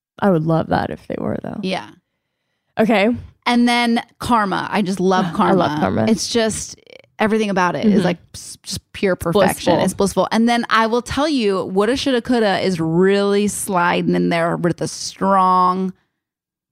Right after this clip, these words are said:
Speaker 1: It's a really good bridge.
Speaker 2: Yes. And the, the thought of, like, somebody taking her childhood away and, like, she wished she would have never danced with the devil. I feel like we all have a, somebody, like, from our past that we would just wish we never had gone there. They, like, took something from us. You know what I mean? Like,
Speaker 1: I don't have that, but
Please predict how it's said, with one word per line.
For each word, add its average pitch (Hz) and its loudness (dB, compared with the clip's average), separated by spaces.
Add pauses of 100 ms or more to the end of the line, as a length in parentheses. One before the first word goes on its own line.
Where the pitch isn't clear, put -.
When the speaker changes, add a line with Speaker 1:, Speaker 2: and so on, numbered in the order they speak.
(320)
Speaker 1:
It's - -12
a 220 4
really 220 4
good 208 0
bridge. 165 -2 (120)
Speaker 2:
Yes. 233 -2
And 240 2
the, 233 -4
the 233 0
thought 233 0
of, 214 -2
like, 185 -2 (120)
somebody 208 -2
taking 202 0
her 190 2
childhood 180 2
away 175 2
and, 180 -2
like, 170 -4 (200)
she - 0
wished 202 2
she 226 0
would 202 2
have 190 -2
never 185 -2
danced 180 -2
with 180 -4
the 180 0
devil. 170 2
I 180 2
feel 226 0
like 240 -2
we 226 0
all 196 2
have 208 0
a, 185 -2
somebody, 180 0
like, 175 -4
from 185 -2
our 175 0
past 180 0
that - -2
we 175 2
would 175 2
just 160 -6
wish 170 -2
we 180 0
never 170 0
had 175 -2
gone 175 0
there. 185 2
They, 180 0
like, 180 -6
took - 0
something 202 0
from 208 0
us. 233 -2
You 247 2
know 233 0
what 240 0
I 240 0
mean? 247 0
Like, 180 -2
Speaker 1:
I 254 2
don't 285 2
have 214 0
that, 175 0
but 190 0